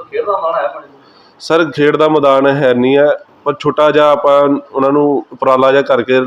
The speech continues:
Speaker 2: ਨੈੱਟ ਨੁੱਟ ਲਗਾਇਆ ਹੋਇਆ, ਮੁੰਡੇ ਵਾਲੀਬਾਲ ਖੇਡਦੇ ਆ।
Speaker 1: ਸੋ ਇੱਕ ਨੌਜਵਾਨ ਯੂਥ ਆਗੂ ਹੋਣ ਦੇ ਨਾਤੇ ਕੀ ਮੈਸੇਜ ਦੇਣਾ ਚਾਹੋਗੇ ਬਾਕੀ ਨੌਜਵਾਨਾਂ ਨੂੰ?
Speaker 2: ਮੈਂ ਇੱਕ ਨ-, ਵਧੀਆ ਜੀ, ਵਧੀਆ ਸੁਸਾਇਟੀ 'ਚ ਬੈਠੋ,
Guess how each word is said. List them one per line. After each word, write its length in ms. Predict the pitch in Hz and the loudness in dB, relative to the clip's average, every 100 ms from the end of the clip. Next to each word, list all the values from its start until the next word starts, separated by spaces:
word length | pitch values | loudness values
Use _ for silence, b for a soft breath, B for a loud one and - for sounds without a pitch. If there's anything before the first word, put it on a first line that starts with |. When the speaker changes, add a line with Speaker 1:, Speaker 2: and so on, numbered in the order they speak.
| 123 _ | -6 _
Speaker 2:
ਨੈੱਟ 260 | 127 127 123 | -2 -2 -2
ਨੁੱਟ 220 | 135 127 | -2 0
ਲਗਾਇਆ 440 | 131 131 123 113 117 | 0 2 2 2 2
ਹੋਇਆ, 320 | 135 117 117 127 | 2 0 -2 -4
ਮੁੰਡੇ 220 | 127 123 - _ 131 | -4 -4 -6 _ -6
ਵਾਲੀਬਾਲ 440 | 120 123 123 123 | -2 0 0 -2
ਖੇਡਦੇ 420 | 117 113 117 135 | -2 -4 -2 -2
ਆ। 60 | 135 - _ - - - _ _ _ _ _ _ _ _ _ _ _ _ _ _ _ _ _ _ | -4 -8 _ -20 -20 -20 _ _ _ _ _ _ _ _ _ _ _ _ _ _ _ _ _ _
Speaker 1:
ਸੋ 140 | - - - | -14 -10 -12
ਇੱਕ 180 | - | -8
ਨੌਜਵਾਨ 760 | 208 170 151 160 180 180 165 180 143 | -8 -8 -6 -6 -6 -4 -4 -4 -10
ਯੂਥ 220 | 139 160 | -14 -6
ਆਗੂ 380 | 160 - 165 165 | -6 -6 -6 -6
ਹੋਣ 100 | 151 | -6
ਦੇ 80 | 143 | -10
ਨਾਤੇ 260 | 151 - | -12 -12
ਕੀ 320 | - - 202 190 | -16 -16 -14 -10
ਮੈਸੇਜ 340 | 151 - 190 | -8 -6 -8
ਦੇਣਾ 180 | 160 160 | -8 -8
ਚਾਹੋਗੇ 280 | 151 151 156 | -6 -6 -4
ਬਾਕੀ 300 | 143 139 160 | -6 -8 -10
ਨੌਜਵਾਨਾਂ 380 | 143 135 127 117 | -14 -14 -16 -20
ਨੂੰ? 80 | 110 _ _ b b b b _ _ | -20 _ _ b b b b _ _
Speaker 2:
ਮੈਂ 200 | 127 135 | 0 0
ਇੱਕ 120 | 135 | 0
ਨ-, 240 | 135 131 131 - _ _ _ _ 147 | 0 0 -2 -4 _ _ _ _ -4
ਵਧੀਆ 400 | 135 131 139 160 156 156 156 156 151 | -2 -2 0 2 4 4 4 4 2
ਜੀ, 180 | 156 | 2
ਵਧੀਆ 440 | 156 139 143 143 165 | 2 0 -4 0 -2
ਸੁਸਾਇਟੀ 440 | 151 143 135 135 | -2 -2 -2 -2
'ਚ 100 | 127 | -2
ਬੈਠੋ, 440 | 139 131 127 147 | 0 0 0 -2